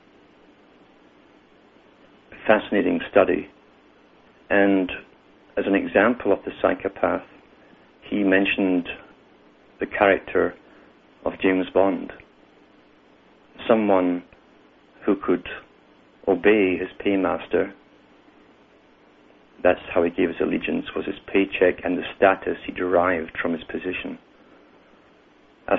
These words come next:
status, too, that he could do amazing things in society and get away with it, tremendous destruction, because he was authorized to do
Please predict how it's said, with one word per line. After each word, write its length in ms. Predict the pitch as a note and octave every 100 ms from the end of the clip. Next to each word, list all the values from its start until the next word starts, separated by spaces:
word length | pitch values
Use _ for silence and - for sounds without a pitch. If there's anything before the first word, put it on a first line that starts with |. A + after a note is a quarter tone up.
| -
status, 360 | G#2+ F#2+ F#2 - -
too, 240 | A2+ G2 F2
that 80 |
he 140 | E2+ E2
could 160 | F2
do 100 | F#2+
amazing 500 | F2 F2+ G2 F#2 F2 E2
things 340 | A2 A#2 G#2 F2
in 100 | F2
society 460 | F2 - E2+ E2+ -
and 160 | F#2 F2
get 100 | E2+
away 160 | E2+
with 220 | F#2 - -
it, 100 | - - - _ _ _ _ -
tremendous 340 | F2+ F#2 F2 -
destruction, 640 | - - - - - E2+ - - _ _ _ _ _ _ _
because 260 | - F2+ E2+
he 60 | F#2+
was 140 | E2 -
authorized 600 | F2 - E2+ D#2+ D#2 -
to 80 | -
do 200 | D#2+